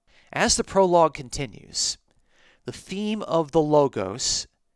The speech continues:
depicted in terms of light, will persist, while the setting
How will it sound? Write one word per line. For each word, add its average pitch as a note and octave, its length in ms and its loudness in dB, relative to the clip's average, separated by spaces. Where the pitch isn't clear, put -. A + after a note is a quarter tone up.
depicted - 500 -8
in B2+ 220 -12
terms A#2+ 600 -8
of A2 320 -2
light, A#2 640 -2
will A2 260 -10
persist, - 680 0
while C#3+ 680 4
the C3+ 280 -8
setting C#3+ 840 2